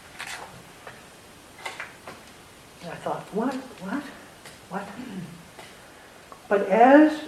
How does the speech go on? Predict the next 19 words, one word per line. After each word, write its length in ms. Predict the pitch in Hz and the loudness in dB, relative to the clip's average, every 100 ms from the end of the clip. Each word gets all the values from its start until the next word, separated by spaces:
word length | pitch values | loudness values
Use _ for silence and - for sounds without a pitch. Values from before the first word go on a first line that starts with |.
| - | -4
the 100 | 208 | 0
mind 640 | 202 196 190 190 202 202 202 - - - - - - - - - - - - - - - - - - - - | 2 4 4 2 -2 -4 -8 -14 -20 -20 -20 -20 -20 -20 -20 -20 -20 -20 -20 -20 -20 -20 -20 -20 -20 -20 -16
becomes 460 | 180 - 185 185 175 | -12 -2 0 0 0
less 260 | 175 180 - | 2 0 -4
thing-oriented, 880 | - 185 190 190 175 151 135 175 175 | 0 2 2 0 0 0 -2 -4 -6
it 100 | 185 | -4
becomes 340 | 196 214 226 | -4 -4 -6
quieter. 480 | - 269 277 - - - - - - | -4 -2 -2 -4 -6 -14 -20 -20 -6
And 140 | 180 | 0
the 60 | 190 | 0
perceptions 880 | 196 190 - 247 254 - 214 196 - | 0 -2 6 6 6 2 -2 -2 -2
that 180 | 180 | -2
held 380 | 180 - 220 254 | -2 2 4 6
it 180 | 185 180 - - - - | 2 -2 -10 -18 -12 -6
to 140 | 185 | -6
thing 400 | 151 208 185 180 | 2 4 4 2
orientation 960 | 170 165 151 147 - 262 254 160 180 202 - - - - | 0 0 -2 -4 -2 -2 -2 -6 -8 -12 -16 -20 -12 -8
become 320 | 190 202 202 | -4 -4 -4
quiet. 440 | - 185 156 127 | 0 2 2 -2